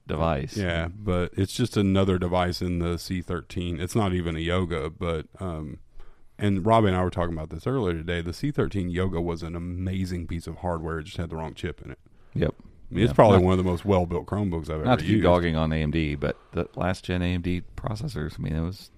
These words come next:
Speaker 1: they were problematic for
Speaker 2: Yeah,
Speaker 1: a lot of
Speaker 2: yeah.
Speaker 1: reasons, and that forty percent drop off, off the charger is no bueno, and especially for a chip that wasn't, like, super crazy fast to begin with. It was, it was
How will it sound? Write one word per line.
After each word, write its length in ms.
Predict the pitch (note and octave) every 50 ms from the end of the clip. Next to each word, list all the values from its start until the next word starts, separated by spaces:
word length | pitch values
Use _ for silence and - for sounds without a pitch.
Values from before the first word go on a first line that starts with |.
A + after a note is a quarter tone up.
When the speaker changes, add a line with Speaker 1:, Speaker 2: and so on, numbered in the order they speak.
| - - _ - -
Speaker 1:
they 60 | - F#2+
were 120 | F#2 F#2
problematic 720 | - - G2+ F#2+ E2 D#2+ D#2 D#2 - - - - - - - - - -
for 140 | - D2+
Speaker 2:
Yeah, 80 | D#2 E2+
Speaker 1:
a 20 | -
lot 80 | -
of 120 | D2 D2 D2+
Speaker 2:
yeah. 80 | C3+ G2
Speaker 1:
reasons, 200 | - - - -
and 120 | D#2+ D#2+
that 160 | E2 D#2+ - -
forty 260 | - - - E2 E2+
percent 320 | - - B2 - D#2+ B1+
drop 240 | C2+ E2+ G2+ - -
off, 340 | - D#2+ D#2+ E2 - - - - - - - - - - - -
off 240 | - F2 E2+ E2 -
the 120 | - F#2 E2 -
charger 400 | - - G#2+ A#2+ A2 F2 E2+ E2
is 120 | E2+ E2+ F2
no 160 | F2 D2+ E2+
bueno, 400 | E2+ F2+ F#2+ - E2+ C#2 - - - - - -
and 380 | - C#2+ D2 D2 D2 D2+ D2+ - - - - - - - - - -
especially 340 | - E2+ - C#3 C#3 - A2
for 120 | - F#2
a 40 | F2
chip 240 | - - G#2 F#2 -
that 120 | - C#2
wasn't, 320 | C2 D#2+ G#2 G#2+ F#2 F2 B1+
like, 200 | D#2 D2+ - -
super 460 | - - - - - A3+ - - F#2+
crazy 360 | - - G2+ F#2 F2 D#2+ D#2+
fast 300 | - - E2+ E2 - -
to 40 | -
begin 240 | - D#2 G2 G2 D#2
with. 180 | C#2 - - -
It 40 | A#2
was, 240 | E2+ F2 E2+ - - -
it 60 | -
was 240 | G2 G2 F#2+ - -